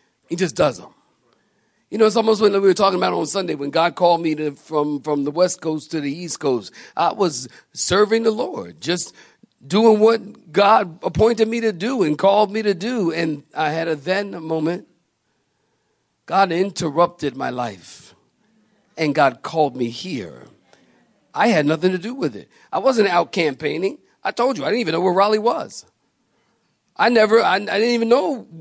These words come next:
anything about Raleigh. I didn't know anything about the South. But God was doing it. David, we know that God is doing this because it's out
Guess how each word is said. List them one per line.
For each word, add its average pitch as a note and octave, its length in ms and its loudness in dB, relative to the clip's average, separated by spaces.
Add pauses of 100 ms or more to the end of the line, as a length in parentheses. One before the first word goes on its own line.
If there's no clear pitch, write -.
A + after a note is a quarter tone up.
(200)
anything C4+ 240 4
about B3 300 4
Raleigh. F#3 300 2
I D#3+ 40 0
didn't E3+ 140 2
know F#3+ 120 4
anything G3+ 220 2
about F#3+ 220 -4
the D#3+ 100 -8
South. D#3+ 500 -2 (500)
But C#3 280 -6
God F3 320 0
was D3+ 200 -8
doing C3 260 -6
it. A2+ 220 -12
David, D3+ 680 -6
we D3 160 -4
know C#3 640 -4 (260)
that B2+ 180 -6
God D#3 300 2
is C3+ 160 -8
doing C#3+ 320 -2
this C3 220 -6
because B2+ 580 -10
it's C3 300 -12
out D3 260 -6